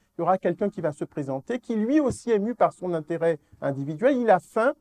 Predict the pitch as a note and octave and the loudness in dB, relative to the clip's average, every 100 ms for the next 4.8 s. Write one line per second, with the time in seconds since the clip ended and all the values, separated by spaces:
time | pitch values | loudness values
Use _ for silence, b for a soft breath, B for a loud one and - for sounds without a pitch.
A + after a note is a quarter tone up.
0 | _ _ _ B3 - B3+ G3+ F3+ F3 - | _ _ _ -4 -2 2 2 4 0 -2
1 | G#3 - D#3+ C#3+ _ _ _ _ _ _ | -10 -8 -10 -12 _ _ _ _ _ _
2 | - F#3+ D4+ D4+ D#4 B3 B3+ A3+ G3+ D4+ | -4 0 0 0 -2 0 4 4 4 0
3 | E4 - F#3+ G3+ G3 D4+ - G#3 F3+ - | -4 -2 0 0 0 -4 0 0 0 -2
4 | C#4 C#4 C4 A#3+ G#3 G#3 G3 | -4 0 2 0 0 0 0